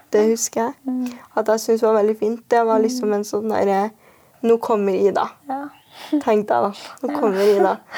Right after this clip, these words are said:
Speaker 1: Og det var en litt sånn trygghet for meg.
Speaker 2: Mm.
Speaker 1: Eh, fordi jeg var litt sånn, følte meg litt alene i det. Familien min var jo hjem.
Speaker 2: Mm.
Speaker 1: Broren og Adrian,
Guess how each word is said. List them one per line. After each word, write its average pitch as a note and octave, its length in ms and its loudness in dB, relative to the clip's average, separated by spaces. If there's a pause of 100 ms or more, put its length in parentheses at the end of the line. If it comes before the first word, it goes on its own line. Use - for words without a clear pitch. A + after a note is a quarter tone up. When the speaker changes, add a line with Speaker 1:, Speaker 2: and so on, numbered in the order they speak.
(220)
Speaker 1:
Og A#3+ 80 4
det A#3 120 6
var A#3 120 2
en A#3 120 2
litt A#3 100 -2
sånn A3 400 -2
trygghet G#3 540 -4
for - 140 -4
meg. G#3 260 0 (280)
Speaker 2:
Mm. C4+ 380 -6
Speaker 1:
Eh, A#3 800 0
fordi A#3+ 220 2
jeg A3 200 4
var G#3 140 2
litt A3+ 140 0
sånn, A3 320 0
følte G#3+ 320 -6
meg G#3 120 2
litt G#3 180 -2
alene G3+ 320 2
i - 60 0
det. D#4+ 220 0
Familien A3 560 0
min G#3+ 220 -2
var G#3 160 2
jo - 240 0
hjem. D4 460 -2 (260)
Speaker 2:
Mm. C4 340 -10
Speaker 1:
Broren A#3 380 2
og A3 140 -2 (160)
Adrian, G#3+ 320 -2